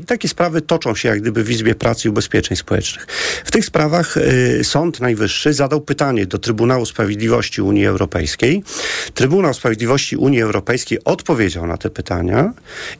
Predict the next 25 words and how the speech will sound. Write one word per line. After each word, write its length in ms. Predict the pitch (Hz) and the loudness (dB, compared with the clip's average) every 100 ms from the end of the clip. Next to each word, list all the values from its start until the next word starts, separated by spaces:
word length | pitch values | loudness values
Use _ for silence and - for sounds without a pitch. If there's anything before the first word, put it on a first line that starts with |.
| - | 2
i 220 | 226 262 | 4 4
zwrócił 440 | 127 147 208 - - | 4 4 2 0 0
akta 320 | 123 131 160 | -2 0 0
do 120 | 139 | 0
Sądu 300 | 127 127 123 | 2 2 2
Najwyższego. 600 | 117 113 110 - - 90 - - | 2 2 0 -2 -2 -4 -8 -8
I 80 | - | -6
w 60 | - | 2
tym 140 | 302 | 4
momencie 500 | 202 127 98 - - | 4 2 0 0 0
akta 260 | 131 - 170 | -2 -2 -2
trafiły 400 | 127 - 147 147 | -2 2 2 4
na 120 | 120 | 2
Izbę, 420 | 123 135 117 135 135 139 | 0 0 0 -2 -8 -8
y, 380 | 123 123 120 123 | -2 2 2 4
znaczy 460 | 127 123 - 123 110 | 2 0 0 -2 2
do 260 | 117 117 | 2 2
Biura 280 | 107 143 131 | 2 2 2
Podawczego, 640 | - 104 - 92 82 156 226 - - - - - - | -2 -6 -4 -4 2 2 0 -8 -8 -6 -8 -8 -2
gdzie 540 | 104 117 254 269 262 - _ _ _ _ | 0 4 2 2 -6 -14 _ _ _ _
nie 140 | 139 214 | 2 2
trafiły 420 | 214 - 233 127 | 2 2 4 4
do 100 | 110 | 2
Izby 280 | 110 104 107 | 0 0 0
Pracy, 520 | - 85 - - 269 | 0 -2 0 0 0